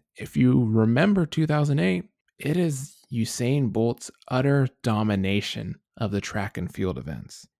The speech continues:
In a single Olympic Games, Usain Bolt breaks three world records in the Puma Thesis. He breaks the one hundred,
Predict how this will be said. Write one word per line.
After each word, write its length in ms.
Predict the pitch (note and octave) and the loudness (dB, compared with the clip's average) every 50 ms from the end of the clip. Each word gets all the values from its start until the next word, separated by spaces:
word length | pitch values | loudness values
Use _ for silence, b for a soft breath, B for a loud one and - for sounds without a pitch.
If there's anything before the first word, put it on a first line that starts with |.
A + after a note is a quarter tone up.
| _ - | _ -8
In 160 | F#3+ - A2+ | -4 -2 -2
a 140 | - - A#2 | -2 -2 -4
single 600 | - - - - D#3 D#3+ F3 E3+ E3+ E3 D#3+ - | -6 -6 -4 0 2 2 4 4 4 4 4 4
Olympic 520 | C3+ C3 C3 C3 C3 C3 C3 B2+ A#2 - - | 2 4 4 4 4 2 2 0 -2 -4 -4
Games, 540 | B2 B2 A#2+ A2+ G2 F2+ F#2+ - - - - - | -4 -2 -2 -2 -2 -4 -4 -8 -10 -12 -10 -6
Usain 400 | A#2+ A#2 - - A#2+ B2 B2 A2+ | -4 -4 -4 -2 -2 0 0 0
Bolt 300 | F#2+ G#2+ G#2+ G#2 - - | 2 2 2 0 0 -2
breaks 400 | - G#2 F2+ G2 - - - - _ b b b b - | -2 -2 -2 -2 -6 -10 -16 -20 _ b b b b -10
three 560 | - F#2+ - - B2+ A#2+ B2+ C#3+ E3 F3 F3+ F3 | -10 -6 0 0 4 4 6 4 6 6 4 4
world 380 | D#3+ C#3 C#3+ C#3 C3+ C3 B2+ | 4 4 4 4 4 4 4
records 480 | B2+ A#2 A#2+ B2 - - G2 F2+ - - | 2 2 0 0 0 -2 -4 -4 -2 -2
in 80 | F2+ | -2
the 100 | F#2 G2 | -2 -2
Puma 300 | - - - G#2 - F2 | -2 -4 -6 -6 -4 -6
Thesis. 640 | E2+ - E2+ E2+ - - - - - - - - - _ _ _ _ _ | -6 -8 -8 -10 -8 -10 -12 -12 -12 -14 -16 -20 -20 _ _ _ _ _
He 100 | - A2 | -4 -2
breaks 340 | F#2 G2+ G2+ G2 - - - | 0 2 0 0 -2 -6 -8
the 140 | - F#2+ F#2 | -6 -4 -2
one 260 | F#2 G2+ A2+ B2+ C#3 | 2 4 4 6 6
hundred, 540 | C#3+ C#3+ C#3 C3+ C#3 D3 C#3 C#3 C#3+ C#3+ | 6 6 6 6 6 4 4 2 2 0